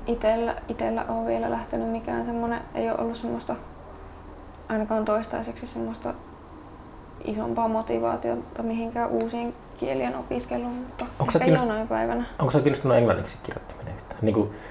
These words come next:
Speaker 2: rock'n'rollin kielellä?
Speaker 1: No itse asiassa ei, että mä, kyllä mä joskus oon kokeillut, mutta tuntuu, että ei se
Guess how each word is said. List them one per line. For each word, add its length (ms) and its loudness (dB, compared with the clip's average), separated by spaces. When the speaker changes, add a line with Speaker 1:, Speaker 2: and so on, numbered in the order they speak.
Speaker 2:
rock'n'rollin 600 2
kielellä? 340 -2
Speaker 1:
No 200 2
itse 260 6
asiassa 420 2
ei, 640 4
että 440 0
mä, 420 2
kyllä 160 6
mä 140 8
joskus 400 4
oon 180 2
kokeillut, 560 2
mutta 400 0
tuntuu, 300 2
että 260 0
ei 160 4
se 220 2